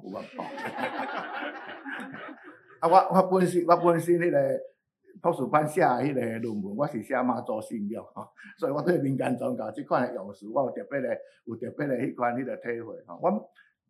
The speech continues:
头拄仔咱看着台南新行医足水的校园，吼，足水啦，吼。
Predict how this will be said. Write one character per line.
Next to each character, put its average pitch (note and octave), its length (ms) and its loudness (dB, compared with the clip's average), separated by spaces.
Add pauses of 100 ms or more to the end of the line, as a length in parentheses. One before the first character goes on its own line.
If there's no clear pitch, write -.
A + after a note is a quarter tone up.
(380)
头 C4 120 8
拄 B3 100 6
仔 G#3+ 100 12
咱 G#3+ 140 12
看 A3+ 180 10
着 D#3+ 80 8
台 D#3+ 160 6
南 D#3 160 8
新 E3 140 4
行 C3 180 6
医 D3 60 4
足 F#3 120 8
水 F#3 220 6
的 D3+ 80 8
校 G#2+ 300 0
园， F#2 160 -8
吼， - 280 -4
足 G3+ 80 4
水 F3+ 260 6
啦， G2 180 0
吼。 F2+ 200 -8